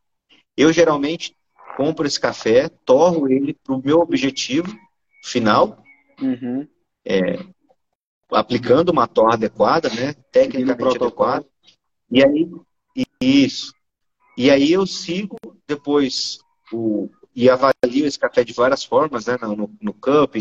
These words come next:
Speaker 1: na, no coado, no expresso, se for meu objetivo. E anoto as três principais notas que ele vai ter entre os meus clientes e entre os, mim também e outros
Speaker 2: Sim.
Speaker 1: provadores.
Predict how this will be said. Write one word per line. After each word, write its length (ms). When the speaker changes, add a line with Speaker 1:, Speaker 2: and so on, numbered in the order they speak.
Speaker 1:
na, 180
no 120
coado, 600
no 80
expresso, 600
se 160
for 220
meu 140
objetivo. 720
E 100
anoto 440
as 160
três 320
principais 600
notas 440
que 100
ele 80
vai 180
ter 340
entre 320
os 120
meus 280
clientes 600
e 200
entre 300
os, 220
mim 260
também 300
e 40
outros 180
Speaker 2:
Sim. 60
Speaker 1:
provadores. 640